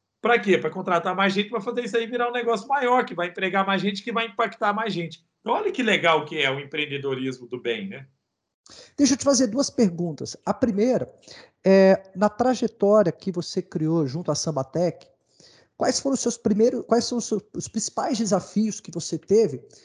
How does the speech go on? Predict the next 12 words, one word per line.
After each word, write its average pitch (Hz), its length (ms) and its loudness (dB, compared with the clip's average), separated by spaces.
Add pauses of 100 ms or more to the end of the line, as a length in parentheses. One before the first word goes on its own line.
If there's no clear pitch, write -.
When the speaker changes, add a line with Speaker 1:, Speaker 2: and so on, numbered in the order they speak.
(120)
Speaker 2:
e 196 60 -6
como - 180 -4
é 440 40 0
que - 120 -18
você 226 320 2
foi 214 400 4 (260)
aprendendo 240 720 -4
a 240 40 -6
estruturar 190 760 -8
a 190 60 -4
tua 185 180 -6
empresa? 180 640 2